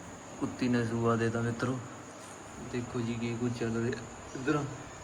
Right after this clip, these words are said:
ਤੇ ਉੱਧਰ ਕਤੂਰੇ ਪਏ ਨੇ। ਸਾਰੀ ਰਾਤ ਲੰਘ ਗਈ ਹੋਈ ਤੱਕਣੇ। ਤਾਂ ਤੁਹਾਨੂੰ ਦਿਖਾਉਂਦੇ ਅੱਗੇ ਅੱਗੇ ਕੀ ਬਣਦਾ। ਤੇ ਰੈਸਟ ਵੀ ਨਹੀਂ ਹੋ ਪਾਈ ਰਾਤ। ਬਾਰਾਂ ਵਜੇ ਫੋਨ ਆ-, ਆਇਆ ਇੱਧਰੋਂ।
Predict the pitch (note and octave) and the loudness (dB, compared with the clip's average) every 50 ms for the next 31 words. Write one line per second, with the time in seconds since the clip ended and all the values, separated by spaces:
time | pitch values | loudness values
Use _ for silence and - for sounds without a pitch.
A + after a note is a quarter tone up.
0 | - - - - - - - - - B2+ B2 A#2 A2+ A2+ A#2+ A#2 A2+ A#2+ G#2 A2 | -14 -14 -14 -14 -14 -14 -8 -2 0 2 2 2 2 0 0 0 0 0 0 0
1 | A2 A2+ A#2 A2+ A2+ A#2 A#2 A#2 A#2 A2+ A2+ A2+ - - - - - - - - | 0 0 0 0 2 2 2 4 4 4 2 0 -4 -8 -12 -12 -14 -14 -12 -12
2 | - - - - - - A#2 A#2 A#2+ A#2 A#2+ A#2 A2 A2+ A2+ G#2+ G#2+ G#2+ G#2+ G#2 | -10 -8 -8 -6 -2 0 2 2 4 4 4 4 4 4 2 2 4 4 4 4
3 | A#2 A2+ A2 A2 A2 - - - - - A#2 A#2 A#2 A2+ A2+ - - - - - | 4 4 4 2 0 -2 -4 -4 0 2 4 4 4 2 0 -2 -6 -10 -12 -12
4 | - - - - - - - - - - - - - - - - - A#2+ A2+ A#2+ | -12 -12 -12 -12 -12 -12 -12 -12 -12 -12 -12 -12 -10 -10 -6 -2 -2 0 2 4
5 | B2 A#2 G#2+ A2+ G2+ A#2+ A#2 A2 A2 A2+ A2 G#2+ G#2 A2+ A2 G#2 A#2 A2 G#2 A2 | 4 4 4 4 4 4 4 4 6 4 4 4 4 2 2 2 2 0 2 2
6 | A2+ A2+ A2 A2+ A2+ A2 G#2+ G#2+ A2 A2 A2 - - - - - - - - - | 2 4 4 4 4 4 4 4 2 0 0 -4 -8 -10 -10 -10 -10 -8 -8 -8
7 | - - - - - - - - A#2 A#2+ A#2 A#2 A#2 A#2 A2+ A2+ A2+ A#2 - A2 | -10 -10 -12 -12 -12 -10 -4 0 2 4 4 6 6 6 6 4 4 2 0 0
8 | A2+ A#2+ A#2+ A#2 A2+ A2 G#2+ G2+ A#2+ A2+ A2+ A2+ A2+ A2+ A2+ A2 - A#2 A2+ A2+ | 2 2 4 4 4 2 2 2 2 2 2 4 4 4 2 2 0 -2 -4 -4
9 | - - - - - - - - - A#2+ A#2 A2+ A2+ A2 A2 A2 A2 G#2+ - - | -6 -10 -12 -12 -12 -10 -6 -2 0 2 4 4 4 4 4 2 0 0 2 2
10 | A2+ A2+ A2 A2 A2 A2 A2 A2 G#2+ - - - - A2 A2+ A#2 A#2 A2+ G#2+ A#2+ | 4 4 4 4 4 2 2 2 0 0 -2 0 0 2 2 4 2 2 2 2
11 | A#2 B2 | 2 2